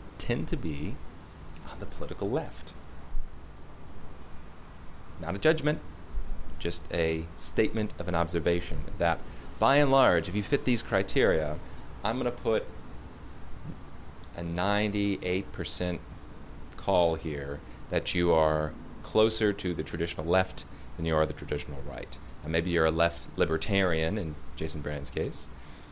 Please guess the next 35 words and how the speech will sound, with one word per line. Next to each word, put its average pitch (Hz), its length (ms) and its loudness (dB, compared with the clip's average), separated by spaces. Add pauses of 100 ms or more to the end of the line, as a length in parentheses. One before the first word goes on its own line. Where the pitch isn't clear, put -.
(100)
or 78 220 2
the 76 200 -2
others, 73 420 0
you - 340 -8
know, - 140 -8
the 90 60 -6
Horwitzes 80 560 0
of 76 100 -2
the 80 80 -2
world, 82 280 6
if 78 100 -4
you're 82 100 0
in 76 60 -2
the 76 60 -4
libertarian 78 520 -2
circle. 101 420 -4 (1200)
Um, 76 460 0 (100)
you - 80 -2
don't 95 100 4
have 95 100 0
to - 80 -6 (520)
be 92 200 4
a, - 300 0
a 95 60 4
literal, 90 420 6
you 82 80 0
know, 76 60 -4
you 82 60 0
don't 80 80 2
have 82 100 -2
to 82 60 -2
be 85 60 0
a - 60 -6
communist, 85 560 2 (340)
but 82 200 2